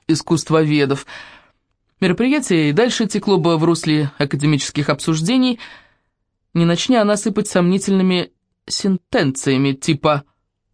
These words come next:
«Разговор о том, что женщина дарит ребёнка его отцу, не говоря уже об Отце Небесном, это глупость. Смысл существования ребёнка — сам ребёнок. Довольно смотреть на мир с точки зрения мужчин –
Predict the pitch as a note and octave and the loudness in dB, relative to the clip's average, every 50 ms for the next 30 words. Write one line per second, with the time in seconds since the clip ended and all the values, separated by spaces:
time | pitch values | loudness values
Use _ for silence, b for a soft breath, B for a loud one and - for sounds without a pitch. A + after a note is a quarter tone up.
0 | _ _ _ _ _ _ _ _ _ _ _ _ _ _ _ - E3 E3 F3 D#3+ | _ _ _ _ _ _ _ _ _ _ _ _ _ _ _ -2 0 0 0 2
1 | D#3 G3 A3 C#4 F4 F4 E4 E4 - E4 D4 - - C4+ B3 A#3 C#4 C4+ B3+ - | 2 0 2 2 2 2 2 2 0 0 0 0 0 0 2 2 2 2 2 2
2 | B3 A#3+ A#3+ A#3+ A#3 - _ _ _ - F#3+ F3+ F3 G#3+ A3+ A3 G3 F3+ E3 E3 | 2 2 2 2 0 -2 _ _ _ -4 -2 0 2 2 4 4 4 2 2 0
3 | D#3+ - - _ _ - F3 F#3+ F#3+ E3 F3 E3 D3+ C#3+ - F3+ E3+ E3 F3 E3+ | -2 -6 -16 _ _ -2 0 0 2 2 2 2 2 2 0 0 2 2 2 0
4 | E3+ E3+ - - - D4 E4 A3 C3+ - _ _ _ _ _ _ _ _ _ _ | 0 -2 -4 -4 0 0 0 0 0 -4 _ _ _ _ _ _ _ _ _ _
5 | _ - F3 E3 C3+ D3 D3+ C#3 C#3+ D#3 D#3 D3 C#3+ C#3+ D3 C#3+ C#3 C3+ D3+ D3+ | _ 0 0 0 2 2 2 2 2 2 2 2 0 0 0 0 2 0 0 -2
6 | - - D#3 B2+ B2 D3 C3 D#3 C#3 B2 - - C3+ C#3+ D3+ C#3+ F3 D#3+ D3+ G3 | -2 -2 0 0 2 0 2 0 0 -2 0 0 0 0 0 0 0 0 2 2
7 | C#4 D#4 - - - - - - - _ _ _ _ _ _ _ _ _ _ _ | 2 0 0 -4 -8 -10 -10 -16 -20 _ _ _ _ _ _ _ _ _ _ _
8 | _ _ _ _ - - - D#4+ E4+ D#4+ - D#4+ C#4+ - C#4 B3 A3 A3+ - B3 | _ _ _ _ -8 -2 0 0 0 2 2 0 0 0 0 -2 -2 0 0 2
9 | A#3 B3+ D4 C#4+ C#4 C4 A3+ G#3 E3 G3+ C#4 F4 F4 - D4 A#3+ G3+ F3+ E3+ E3+ | 2 4 4 4 4 2 2 2 0 0 2 0 2 2 2 2 2 2 0 0
10 | - - G3 C4+ D#4 F4+ D#4 G3 E3 D#3 E3+ G#3 A#3+ - - _ _ _ _ _ | 0 0 2 2 4 2 2 4 2 2 2 0 -2 -4 -8 _ _ _ _ _
11 | _ _ _ _ _ _ _ - G3 G#3 G#3 F#3+ G3 F#3+ F#3 F#3 F#3 F3 - F#3+ | _ _ _ _ _ _ _ 2 4 4 4 4 4 4 4 2 0 0 0 0
12 | F3 G3+ G3 G3 F#3+ F#3+ F3+ F3 F#3+ A3+ B3+ - - G3+ G3 - - G#3 F#3 F3+ | 0 2 0 0 2 2 2 2 2 2 0 0 0 -2 0 0 0 0 0 2
13 | G3+ G#3+ G#3+ A3 A3 A#3 A#3 - - - F#3+ G#3 A3 | 2 2 2 2 2 2 2 0 0 -2 0 -2 -2